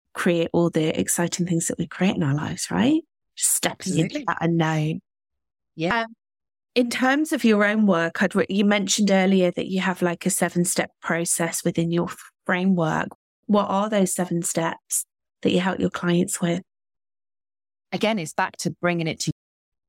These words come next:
Speaker 2: you as a person. It's kind of working out kind of whether, where you're at, what, what does life mean to you right now? What, what's going on in your situation? Where do you want to go? Kind of really just delving into you as a person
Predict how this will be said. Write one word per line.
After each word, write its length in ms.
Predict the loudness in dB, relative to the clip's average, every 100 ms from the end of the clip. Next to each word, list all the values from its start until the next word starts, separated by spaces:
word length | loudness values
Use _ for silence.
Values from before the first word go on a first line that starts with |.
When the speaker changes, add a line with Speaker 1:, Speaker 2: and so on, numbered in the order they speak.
| _
Speaker 2:
you 340 | 0 4 6 4
as 140 | 0
a 60 | -2
person. 640 | -2 -2 -4 -6 -6 -6
It's 180 | -2 -2
kind 320 | -2 -2 -2
of 120 | -4 0
working 400 | 0 0 0 2
out 200 | 0 -4 _ _ -4
kind 240 | -2 -2
of 140 | -2
whether, 380 | 0 0 0 -6 -8 -20 _ _ _ _ -2
where 140 | 2
you're 180 | 4 4
at, 200 | 0 -2
what, 200 | -4 -6 -2
what 180 | -2
does 120 | 2 4
life 300 | 2 2 2
mean 280 | 4 4 2
to 100 | 0
you 200 | 0 2
right 180 | 0 -2
now? 120 | -10 _ _ _ _ _
What, 220 | 0 0 -2 -2
what's 260 | 0 0
going 300 | -2 -2 -2
on 140 | -4 -4
in 120 | -6
your 160 | -6
situation? 840 | -6 -6 -4 -2 -2 -2 0 -2 -4 _ _ 0
Where 160 | 0
do 80 | 2
you 100 | 2
want 280 | 2 0 -2
to 80 | -2
go? 280 | -2 -2
Kind 220 | -2 -4 -4
of 100 | 0
really 280 | 2 2
just 260 | 0 -4 -2
delving 340 | -2 -2 -6
into 300 | -6 -6 -6 -2
you 160 | 0
as 120 | 0 -2
a 60 |
person 420 | -4 -4 -4 -8